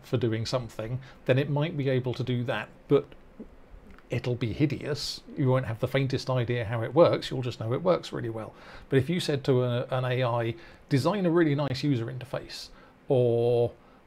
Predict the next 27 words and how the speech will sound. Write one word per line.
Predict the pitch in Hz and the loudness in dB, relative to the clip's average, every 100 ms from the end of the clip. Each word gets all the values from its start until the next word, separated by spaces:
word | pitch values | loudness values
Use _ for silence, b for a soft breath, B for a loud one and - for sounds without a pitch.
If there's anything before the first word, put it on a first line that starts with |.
| - | -8
um, | 123 117 113 120 120 117 - - - - | -4 -4 -6 -6 -4 -6 -8 -16 -14 -4
"Make | 147 147 | -4 0
a | 135 | 0
game," | 135 123 110 107 101 - - - - - - - - - - - - - - | 0 -2 -4 -14 -16 -20 -20 -20 -20 -20 -20 -20 -20 -20 -20 -20 -20 -20 -6
then, | - 131 123 123 135 - - - - | 0 2 0 -2 -6 -10 -20 -20 -4
you | 175 | -2
know, | - - 127 - - - - - | -2 -4 -6 -10 -20 -20 -20 -6
it | 135 135 | -6 -2
would | 127 | -4
just | - 120 - | 0 -2 -2
kinda | 127 | -2
go, | 123 120 | 0 2
"What? | 110 202 269 - | 2 2 0 -8
I | 127 | -4
don't | 123 127 | -2 0
know, | - - | -2 -6
I | |
don't | 113 131 135 131 | -2 -2 0 -2
know, | 143 147 151 | -2 -2 -2
I, | 123 - | -8 -8
I | - | -6
don't | 127 | -4
know | 127 | -2
how | 120 | -4
to | - | -6
do | 151 131 | -8 -6
that." | 131 - | -8 -12